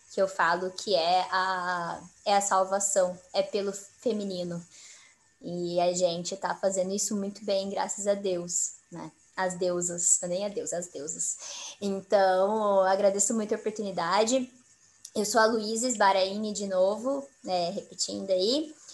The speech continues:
Meu arroba do Instagram é Luz pro Mundo, com dois Es.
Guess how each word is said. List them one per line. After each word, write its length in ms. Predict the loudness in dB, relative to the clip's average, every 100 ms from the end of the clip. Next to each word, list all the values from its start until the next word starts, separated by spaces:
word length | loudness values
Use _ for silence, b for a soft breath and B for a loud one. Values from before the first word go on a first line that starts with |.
| B -2
Meu 220 | 2 6
arroba 480 | 6 4 0 4 4
do 140 | 2
Instagram 460 | -6 -2 -2 2 4
é 100 | 4
Luz 300 | 4 -2 -2
pro 200 | 0 0
Mundo, 600 | 0 -4 -2 -2 -4 -6
com 220 | -6 -4
dois 380 | 0 0 0 0
Es. 540 | 0 2 2 2 0